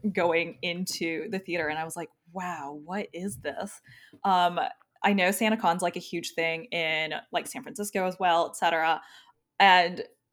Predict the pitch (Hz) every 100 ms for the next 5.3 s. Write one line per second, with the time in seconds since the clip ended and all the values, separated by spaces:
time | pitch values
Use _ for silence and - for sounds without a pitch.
0 | - _ - 220 208 233 339 349 - 339
1 | 214 247 240 175 160 160 160 - 185 208
2 | 208 226 185 185 196 190 190 180 170 170
3 | 165 170 202 - 156 147 147 - 180 -
4 | - 180 175 180 175 180 - - 180 175
5 | 160 156